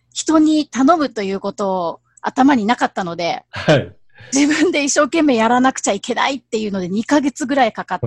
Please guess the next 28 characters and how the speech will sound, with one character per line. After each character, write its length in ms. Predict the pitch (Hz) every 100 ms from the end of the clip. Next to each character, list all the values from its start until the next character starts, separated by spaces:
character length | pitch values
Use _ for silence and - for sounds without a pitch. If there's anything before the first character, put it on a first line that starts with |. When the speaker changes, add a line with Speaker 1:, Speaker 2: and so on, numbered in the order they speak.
| 107
Speaker 1:
て、 200 | 127 - _ _ _ -
Speaker 2:
う 40 |
ん。 20 |
は 60 | 196
い。 20 |
Speaker 1:
あ 40 | 185
の、 140 | 180
岡 160 | - 208
田 120 | 202
さ 180 | 226 208
ん 100 | 202
に 100 | 190
ず 120 | 202
っ 140 | -
と 120 | -
メ 260 | 277 254 262
ー 40 |
ル 80 | 254
や 120 | 240
電 240 | 208 214 214
話 120 | 214
で 80 | 202
質 260 | 190 - 233
問 220 | 226 233
し 160 | -
な 120 | 220 226
が 120 | 233
ら、 280 | 233 226